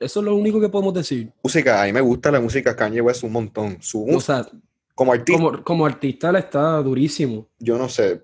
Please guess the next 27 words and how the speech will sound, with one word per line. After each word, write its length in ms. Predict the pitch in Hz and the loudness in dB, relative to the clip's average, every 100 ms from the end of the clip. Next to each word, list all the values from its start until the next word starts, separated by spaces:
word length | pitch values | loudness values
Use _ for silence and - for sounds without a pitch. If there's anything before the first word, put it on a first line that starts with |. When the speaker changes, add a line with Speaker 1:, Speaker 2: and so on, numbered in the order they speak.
| _ | _
Speaker 2:
cu-, 340 | - - - - - | -20 -12 -12 -4 0
questionable 580 | 117 - 127 117 117 | 0 0 0 2 2
su, 460 | 113 - 104 95 90 - | 0 -2 -2 -2 -6 -12
sus 200 | - - | -10 -4
otras 220 | 104 110 | 0 0
decisiones 720 | 107 - 110 107 101 101 95 92 | 0 -6 -2 0 0 -2 -4 -2
Speaker 1:
Claro, 260 | 131 120 | 0 0
claro. 380 | 120 123 113 113 _ - | -2 -4 -4 -10 _ -4
Speaker 2:
durante 380 | 110 107 104 | 0 2 2
estos 200 | 104 - 104 | 0 0 0
años, 340 | 98 92 95 | -4 -6 -8
pero 220 | - 98 95 | -4 -2 -2
nada. 140 | 98 | 0
Speaker 1:
Claro, 200 | 135 123 | 0 -2
claro. 420 | 120 127 120 104 _ | -4 -4 -6 -10 _
Speaker 2:
Vamos 160 | 120 131 | -2 0
pa- 60 | 147 | 0
Speaker 1:
Este, 500 | 139 - 139 120 123 - - | 0 0 0 0 -4 -10 -16
sí, 380 | - 160 127 95 | -2 0 0 -2
bueno, 380 | 127 143 127 - _ _ | -2 0 0 -6 _ _
eh, 300 | - 151 156 | -2 0 2
Carlos, 300 | 160 170 165 | 0 2 0
quería, 920 | 143 160 139 135 151 165 165 160 156 117 | 0 -2 0 0 2 2 2 0 -2 -4
quería 300 | - 156 143 | -2 2 2
mencionar 460 | 151 185 180 190 185 | 2 0 0 0 2
un 80 | 190 | 2
momentito 680 | 180 190 175 185 160 131 | 2 0 0 -4 -4 -6